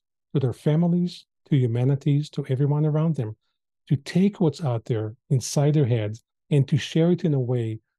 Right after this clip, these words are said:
that allows them to impact others and make this a better world.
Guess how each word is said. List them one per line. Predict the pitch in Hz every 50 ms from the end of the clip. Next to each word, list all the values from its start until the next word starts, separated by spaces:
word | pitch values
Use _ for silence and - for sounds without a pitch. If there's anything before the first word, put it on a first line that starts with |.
| _ _
that | - 120 -
allows | 127 120 120 123 131 123
them | - 135 113
to | - - 147 - -
impact | - 156 147 - 165 147 - _ -
others | 139 123 117 104 107 104 107 110 - _ _ _ -
and | - 139 127 131
make | 131 127 - -
this | - 123 104 - -
a | 110
better | 101 107 104 101 117 107
world. | 98 107 110 117 123